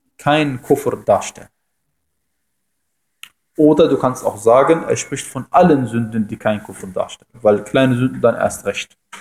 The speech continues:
Okay? Beispiel dafür, wie gesagt haben, Zina oder,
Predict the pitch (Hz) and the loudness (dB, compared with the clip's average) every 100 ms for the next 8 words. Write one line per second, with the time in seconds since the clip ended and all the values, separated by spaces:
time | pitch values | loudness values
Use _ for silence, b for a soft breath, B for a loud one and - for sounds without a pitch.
0 | _ _ _ _ 123 147 - _ _ - | _ _ _ _ -6 -6 -8 _ _ 2
1 | 139 - 139 123 117 139 160 127 113 110 | 2 2 2 2 4 4 4 2 -4 0
2 | 113 - 92 - 98 101 113 104 101 - | 0 0 -10 -12 -16 0 2 4 0 -6
3 | _ _ - 107 107 95 - - | _ _ -6 0 4 4 2 -6